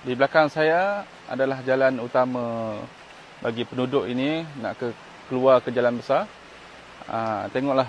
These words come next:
suas-, keadaan jalan dia masih berlumpur lagi. Pagi ni hujan. Jadi, memang tadi dapat berita memang banyak yang jatuh motor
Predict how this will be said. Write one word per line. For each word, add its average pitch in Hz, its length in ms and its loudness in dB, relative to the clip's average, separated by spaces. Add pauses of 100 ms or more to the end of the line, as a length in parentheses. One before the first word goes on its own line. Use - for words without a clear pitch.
suas-, - 320 -10 (320)
keadaan 135 400 6
jalan 151 240 6
dia 156 160 0
masih 135 480 -4
berlumpur 139 400 0
lagi. 131 240 0 (640)
Pagi 131 320 2
ni 165 560 -2
hujan. 131 400 4 (960)
Jadi, 139 360 0 (1080)
memang 143 720 0
tadi 147 240 2
dapat 139 480 4 (240)
berita 139 320 -2
memang 147 320 -2
banyak 143 400 2
yang 139 80 0
jatuh 143 320 0 (160)
motor 131 400 -2